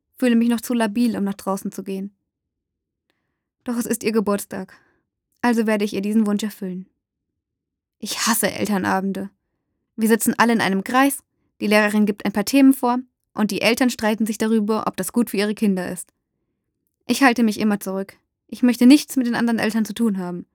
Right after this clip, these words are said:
solange es meine Tochter nicht betrifft. Es wird derselbe Schwachsinn erzählt wie jedes Mal.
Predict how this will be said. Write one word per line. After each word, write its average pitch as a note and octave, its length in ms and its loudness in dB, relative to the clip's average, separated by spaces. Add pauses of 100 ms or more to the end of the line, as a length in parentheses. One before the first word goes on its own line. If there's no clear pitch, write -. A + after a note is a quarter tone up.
(160)
solange G3+ 360 -2
es - 120 -10
meine A3+ 180 -2
Tochter G#3 320 -6
nicht G#3 160 -6
betrifft. G#3 420 -12 (960)
Es - 160 -10
wird G#3+ 140 0
derselbe G3+ 380 2
Schwachsinn G3+ 440 -2
erzählt F#3 420 -4
wie F#3+ 100 -6
jedes F#3 260 -4
Mal. G3 260 -8